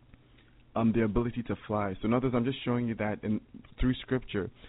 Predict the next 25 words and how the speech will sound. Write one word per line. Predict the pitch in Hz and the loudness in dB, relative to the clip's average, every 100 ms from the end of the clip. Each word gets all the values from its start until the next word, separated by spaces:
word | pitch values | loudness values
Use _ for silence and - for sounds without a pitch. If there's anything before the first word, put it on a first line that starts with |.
| - - 117 | -20 -4 0
that | 117 | 2
it | 127 | 2
is | 131 | 2
true | 117 | 2
and | 110 | 2
it | |
is | 110 104 | 0 0
biblical, | 104 98 95 101 92 | -2 -2 -4 -4 -4
that | 101 104 - - - - | -2 -4 -6 -20 -20 -14
there | 98 110 107 | -2 0 0
will | 113 | 0
be | 104 120 | 0 0
a | 117 | -2
time | - 110 107 98 | -2 -2 0 0
when | 101 104 104 - - - | 0 0 -2 -6 -14 -2
God | 113 117 - | 0 0 -2
will | 110 113 95 | 0 0 0
give, | 90 107 101 92 - - - - | -2 0 -2 -6 -18 -20 -14 -2
um, | 92 95 95 92 - - - - | 0 0 -4 -6 -14 -20 -18 -4
let's | 113 117 - | -2 -2 0
say, | 107 98 - - - | 0 -2 -8 -20 -6
certain | 127 123 113 | 0 2 2
people | - 123 - 92 - - - - - - - - - - - - - - | 0 0 -4 -6 -6 -12 -20 -20 -20 -20 -20 -20 -20 -20 -20 -20 -16 -4
supernatural | 127 120 123 127 113 | 2 4 2 0 -2
capabilities | 113 104 98 107 98 - 92 | -2 0 0 0 -2 -4 -8